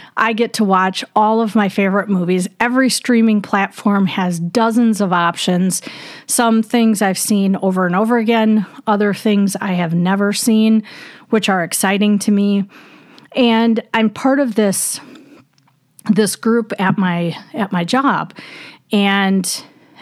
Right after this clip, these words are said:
every year for, uh, Halloween, we go through all these different kinds of horror movies. And it's a lot of fun to get exposure to things that other people find really fun and fascinating,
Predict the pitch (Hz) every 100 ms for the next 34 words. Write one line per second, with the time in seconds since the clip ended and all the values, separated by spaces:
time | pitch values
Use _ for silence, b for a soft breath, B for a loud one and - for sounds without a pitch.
0 | - 208 196 208 196 196 247 214 185 185
1 | - 208 190 190 185 180 B B B B
2 | B - 190 170 160 202 180 180 214 220
3 | 165 160 B B - 208 190 214 196 196
4 | - 196 190 190 190 202 208 196 190 -
5 | 202 196 196 - 202 196 196 190 175 196
6 | 180 185 165 170 170 202 196 196 226 220
7 | 233 240 - 185 180 180 190 B B B
8 | B 175 240 214 208 196 202 - 190 220
9 | 196 - - 214 208 190 208 196 - 208
10 | 190 220 208 202 202 185 202 208 - 202
11 | 202 - 202 196 190 196 196 180 - 208
12 | 202 190 - 185 190 208 190 190 185 196